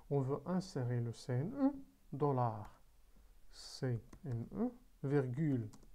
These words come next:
dollar. Euh, non,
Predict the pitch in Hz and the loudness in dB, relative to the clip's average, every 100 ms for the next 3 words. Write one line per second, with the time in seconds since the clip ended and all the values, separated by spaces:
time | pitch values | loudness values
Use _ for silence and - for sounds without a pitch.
0 | - - - - - - - 139 143 135 | -20 -20 -18 -18 -18 -18 -10 2 4 6
1 | 123 117 107 - - - - - - - | 6 4 0 -10 -20 -20 -20 -20 -18 -18
2 | - - - - - - - - - - | -20 -20 -20 -18 -16 -16 -16 -20 -20 -18
3 | - - - - - - - - 147 139 | -16 -16 -16 -16 -16 -18 -12 -2 0 4
4 | 135 135 131 127 131 156 247 294 | 4 4 2 2 2 4 4 2